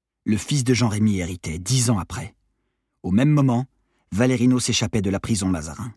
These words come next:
Deux événements exceptionnels qui se produisent ensemble possèdent forcément un lien. Valérino s'était évadé quelques jours avant que le jeune Colin Rémy n'hérite.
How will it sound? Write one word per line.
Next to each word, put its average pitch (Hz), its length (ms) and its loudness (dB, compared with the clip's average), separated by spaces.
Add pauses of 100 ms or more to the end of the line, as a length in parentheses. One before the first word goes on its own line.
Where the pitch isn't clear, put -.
(1040)
Deux 147 300 2
événements 117 420 2
exceptionnels 107 800 0
qui 127 120 -4
se 131 120 0
produisent 107 480 -2
ensemble 101 440 0 (200)
possèdent 110 340 -2
forcément 85 540 -4
un 71 60 -10
lien. 76 200 -14 (920)
Valérino 139 480 2
s'était 123 260 0
évadé 107 300 0
quelques 139 320 -2
jours 113 300 -2
avant 104 180 0
que 98 100 -4
le 101 120 0
jeune 101 200 0
Colin 101 240 -2
Rémy 85 240 -2
n'hérite. - 440 -6